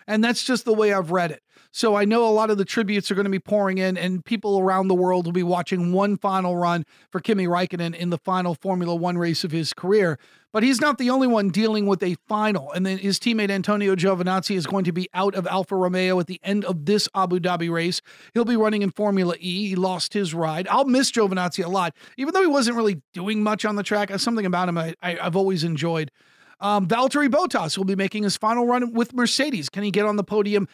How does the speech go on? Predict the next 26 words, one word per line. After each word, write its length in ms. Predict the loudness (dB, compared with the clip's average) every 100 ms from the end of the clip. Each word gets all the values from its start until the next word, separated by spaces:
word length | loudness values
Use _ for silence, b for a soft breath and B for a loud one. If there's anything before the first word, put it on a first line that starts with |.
| b
one 320 | -2 0 2 4
more 220 | 4 2
time 420 | 0 0 2 0
before 280 | -2 -2 -2
he 160 | 0
leaves 340 | 0 -2 -2 -2
and 80 | -2
heads 260 | -2 -4 -12 B -6
to 80 | -2
Alfa 280 | 0 0
Romeo 380 | 0 0 0 0
next 260 | -2 -4 -4
season? 380 | -4 -4 -8 -12 B B
And 140 | -2 2
George 260 | 2 2
Russell 400 | 2 2 0 0
as 180 | 0 0
well. 200 | -2 0
He'll 160 | 0 -2
be 140 | -2
ending 240 | -2 -2 0
his 160 | 0
Williams 420 | 0 0 0 -2
career. 400 | -2 0 2 0 b b b b
I've 160 | -4 -2
gone 320 | 0 0